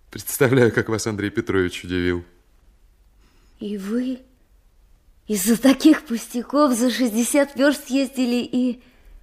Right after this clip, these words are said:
Speaker 2: три дня потеряли?
Speaker 1: А то не пустяки, Елена Николаевна. Когда свои земляки замешаны,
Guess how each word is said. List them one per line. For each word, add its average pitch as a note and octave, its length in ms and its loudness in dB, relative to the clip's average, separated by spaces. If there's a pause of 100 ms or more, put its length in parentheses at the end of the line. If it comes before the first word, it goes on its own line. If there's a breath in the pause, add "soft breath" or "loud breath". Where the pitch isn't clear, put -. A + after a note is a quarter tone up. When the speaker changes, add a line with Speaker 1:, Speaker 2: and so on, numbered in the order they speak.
Speaker 2:
три B3+ 200 4
дня A#3+ 280 6
потеряли? B3+ 640 -4 (2250)
Speaker 1:
А F#2+ 120 -2 (1000)
то G2+ 100 0
не F#2+ 120 0
пустяки, A2 680 -2
Елена F2 500 0
Николаевна. F2 640 -2 (1500)
Когда F#2 320 -2
свои G2 480 0
земляки G2+ 520 0
замешаны, D#2+ 640 -2